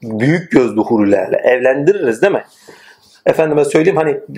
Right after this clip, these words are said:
gözün kendisi ne kadar büyükse o kadar anlayışı ve zekasına işaret eder.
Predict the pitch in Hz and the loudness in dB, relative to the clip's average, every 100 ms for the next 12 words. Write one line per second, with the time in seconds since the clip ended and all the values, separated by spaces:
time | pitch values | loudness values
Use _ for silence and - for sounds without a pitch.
0 | - 131 165 185 208 175 170 170 240 220 | -4 0 0 0 2 0 0 0 0 2
1 | 185 220 196 151 143 233 226 - 226 226 | 2 2 0 0 0 -2 0 0 2 2
2 | 180 143 156 165 165 165 233 151 151 160 | 2 2 0 0 -2 0 0 2 0 0
3 | 156 - 143 - - - - - - - | -2 0 -2 -2 -8 -16 -20 -20 -20 -20